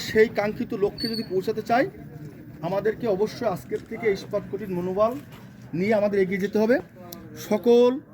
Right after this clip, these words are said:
লোভ লালসার ঊর্ধ্বে উঠে, সকল ভয় ভীতির ঊর্ধ্বে উঠে আমাদেরকে ঐক্যবদ্ধভাবে কাজ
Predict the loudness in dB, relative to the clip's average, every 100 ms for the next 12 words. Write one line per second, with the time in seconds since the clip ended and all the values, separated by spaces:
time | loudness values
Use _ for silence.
0 | -20 -8 0 0 0 -4 -6 -4 -6 -6
1 | -4 -2 2 2 2 -6 -20 -20 -20 -20
2 | -4 0 2 2 2 2 2 2 0 0
3 | 2 2 6 4 2 -10 -18 -10 -4 0
4 | 0 2 2 0 -4 -4 -2 -2 -4